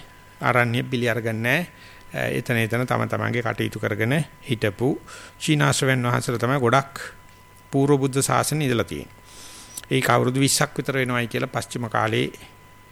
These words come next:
අටුවාචාරින් වහන්සේලා, අ, තීන්දුවක් කරලා තියෙනවා. ඒ අවුරුදු විස්ස යනකොට සරුවචනන්සේගේ කටයුතු කවුරුත් කවුරුත් වගේ දැනගෙන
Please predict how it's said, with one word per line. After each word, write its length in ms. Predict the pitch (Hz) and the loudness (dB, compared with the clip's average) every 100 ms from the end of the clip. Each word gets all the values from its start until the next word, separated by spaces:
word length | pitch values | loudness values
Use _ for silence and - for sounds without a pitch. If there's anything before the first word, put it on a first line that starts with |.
| - - - - | -20 -20 -20 -8
අටුවාචාරින් 600 | - 117 123 113 107 107 | -4 2 2 2 0 0
වහන්සේලා, 500 | 107 104 104 104 113 123 - - - - | -2 -2 -4 -2 -2 -2 -10 -20 -20 -12
අ, 280 | 110 101 104 | -8 -6 -6
තීන්දුවක් 420 | 120 104 101 95 | -2 -2 -2 -4
කරලා 200 | 98 101 | -6 0
තියෙනවා. 300 | 160 147 95 - - - - - | 2 2 0 -12 -18 -16 -16 -6
ඒ 140 | - 160 | 2 4
අවුරුදු 320 | 139 160 151 | 4 2 2
විස්ස 220 | 151 - | 2 4
යනකොට 340 | 156 131 151 | 2 2 0
සරුවචනන්සේගේ 720 | 160 135 131 131 127 127 127 120 | 0 0 0 -2 -2 -2 -4 -2
කටයුතු 560 | 120 120 117 110 143 | -2 0 0 0 -2
කවුරුත් 340 | - 120 120 - | 0 -2 -2 -2
කවුරුත් 340 | 113 110 110 | -2 -2 -4
වගේ 240 | 110 101 | -4 -4
දැනගෙන 440 | 95 113 151 156 | 0 2 4 2